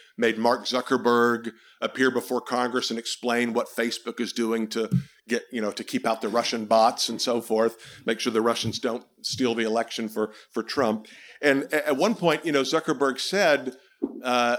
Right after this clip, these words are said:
you know, "Look, there's a real danger in allowing,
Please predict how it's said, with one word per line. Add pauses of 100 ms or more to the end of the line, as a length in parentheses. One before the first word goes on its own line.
you
know,
"Look,
there's
a
real
danger
in
allowing,